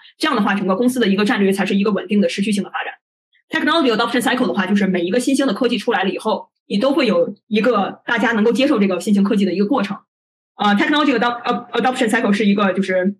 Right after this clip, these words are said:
正态分布的一个，一样的一个曲线，好吧？那么第一部分的人就是 tech enthusiasts，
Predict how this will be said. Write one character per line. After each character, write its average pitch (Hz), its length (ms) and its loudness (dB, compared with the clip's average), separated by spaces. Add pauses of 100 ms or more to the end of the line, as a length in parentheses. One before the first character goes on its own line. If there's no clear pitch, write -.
(120)
正 339 120 -2
态 214 160 0
分 208 160 2
布 208 120 4
的 180 80 0
一 180 100 -2
个， 180 60 0
一 180 100 -10
样 190 180 0
的 180 60 -2
一 165 80 -6
个 160 80 -4
曲 - 180 -8
线， 185 220 -4
好 202 80 -2
吧？ 170 220 -6 (180)
那 254 100 0
么 262 80 2
第 254 140 4
一 349 80 4
部 294 100 2
分 208 140 2
的 180 80 -2
人 180 300 -10 (320)
就 240 120 2
是 196 460 0 (140)
tech 254 180 -2
enthusiasts， 233 720 -2